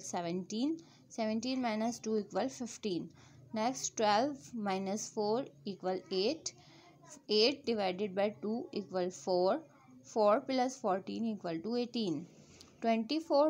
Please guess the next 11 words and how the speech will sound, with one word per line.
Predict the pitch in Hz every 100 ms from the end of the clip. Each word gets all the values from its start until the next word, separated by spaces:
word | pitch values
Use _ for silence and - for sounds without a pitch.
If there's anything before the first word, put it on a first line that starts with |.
| 277
minus | 226 196 185 233 - -
fourteen | 208 196 - 208 233 - -
equal | 180 190 180
to | 196 190
ten, | 190 175 175 311 - - - _ -
ten | 220 262
multiply | 294 254 247 233 233 220
two | 233
equal | 214 214 196
to | 202 190
twenty | 208 175 185 262